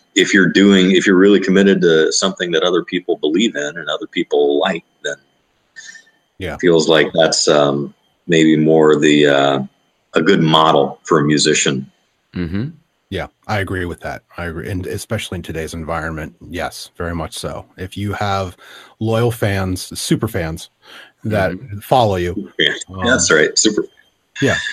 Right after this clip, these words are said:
Speaker 2: Uh, yeah. It, it, that's really what it's all about. People who, uh, believe in what you do and love what you do, and, and you, uh,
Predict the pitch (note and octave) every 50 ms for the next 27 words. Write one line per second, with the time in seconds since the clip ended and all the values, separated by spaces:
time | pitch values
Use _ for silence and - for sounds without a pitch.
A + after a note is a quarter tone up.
0 | - - - - - _ _ - A#2 A2+ - - - D#3+ F#3 C#3 - - _ -
1 | A#2 A2+ E2+ - A#2 A2+ A2 G#2 - _ - C#3 B2 A#2+ - D#3 D3+ D3 B2+ B2+
2 | A#2+ A#2 - A#2 A2+ A2+ G2+ B2 D#3 - - - _ _ - A2+ A2 A#2 A2+ F#2
3 | G#2+ A2 G#2+ G#2+ G#2 G2 F#2+ F#2+ F2+ A2+ G#2+ A#2 B2 A#2 A#2+ A#2 A#2 A#2 G2 A#2+
4 | G#2+ G2+ A2+ A#2 B2+ C#3+ C#3 G#2+ G2 G2 F2 F#2 G#2+ G#2 G2+ F#2+ A2 G2+ - -
5 | G2 F#2 G#2 G#2 A2 A#2+ B2+ A#2+ F#2+ F2 F2 E2+ _ _ _ - - - _ _
6 | _ - - F#2+ G2 F#2+ F#2+ F#2+ F#2+ F#2 - - A2+ A2+ A2+ A2+ A2+ A2 G#2+ G#2+
7 | G#2 G#2 G2 F#2